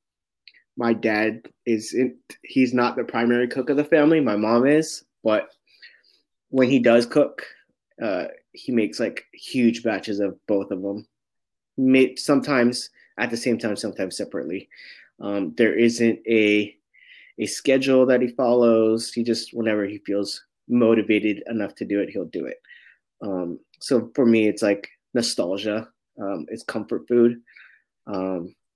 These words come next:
and when I traveled to Taiwan a couple years ago, um, it's, like, a staple food that they have there.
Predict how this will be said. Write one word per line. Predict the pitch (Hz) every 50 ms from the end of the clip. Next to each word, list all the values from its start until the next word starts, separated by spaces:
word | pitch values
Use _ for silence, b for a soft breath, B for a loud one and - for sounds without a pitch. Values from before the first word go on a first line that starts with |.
| _ _ _ _ _ _ _ _ _ _ _ _ _ _ _ - _ -
and | 110 110 110 107 104 101 101 101 95 104
when | 110 107
I | 101 101 101 101 98 78 - - _ _ _ _ _ _
traveled | - - 120 107 104 107 104
to | 117 113
Taiwan | - - 113 107 107 104 107 107 107 107 107 104 104 95
a | 73 98
couple | - - 120 - 113 107
years | 104 117 113 101 104
ago, | 95 95 104 101 101 98 101 101 - _ B B B B B B B B B B B -
um, | 104 101 92 85 82 76 - - _ _ _ _ _ _ _ _ _ _ -
it's, | - 117 -
like, | 147 147 -
a | -
staple | - - 110 104 - 104 101 -
food | - 110 101 -
that | 95 - -
they | - 107 101
have | 107 98 98 -
there. | - 104 107 120 123